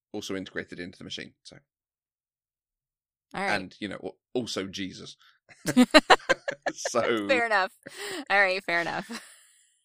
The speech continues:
Speaker 1: Um, how did you watch this? 'Cause you've watched all three now. Are all three available somewhere?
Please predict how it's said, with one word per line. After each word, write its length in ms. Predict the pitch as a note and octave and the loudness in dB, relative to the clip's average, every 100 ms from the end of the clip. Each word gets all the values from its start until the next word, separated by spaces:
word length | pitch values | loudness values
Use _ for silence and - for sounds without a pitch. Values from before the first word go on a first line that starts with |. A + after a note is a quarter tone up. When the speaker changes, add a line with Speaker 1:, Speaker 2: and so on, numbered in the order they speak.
| _ _ _ - | _ _ _ 2
Speaker 1:
Um, 420 | C3 C#3 D3 C#3 - | 6 6 4 2 -2
how 520 | D#3+ E3 E3 D#3+ D#3 | 2 2 4 2 2
did 260 | C#3+ D3+ C#3+ | -2 -10 -6
you 160 | D3 | -6
watch 320 | C#3+ - - | -2 -4 -4
this? 280 | G2 G2 - | -10 -12 -12
'Cause 220 | - C3 | -8 -6
you've 80 | D3+ | 0
watched 180 | F#3 - | 0 2
all 80 | E3+ | -4
three 200 | F3 D#3 | -2 -2
now. 160 | A2+ G2+ | 0 -2
Are 60 | |
all 160 | A#2+ C3 | -2 -2
three 220 | C3+ C3 | 0 0
available 340 | B2+ C3 C#3 D3 | 2 0 -2 -8
somewhere? 340 | D#3+ D#3+ | -10 -10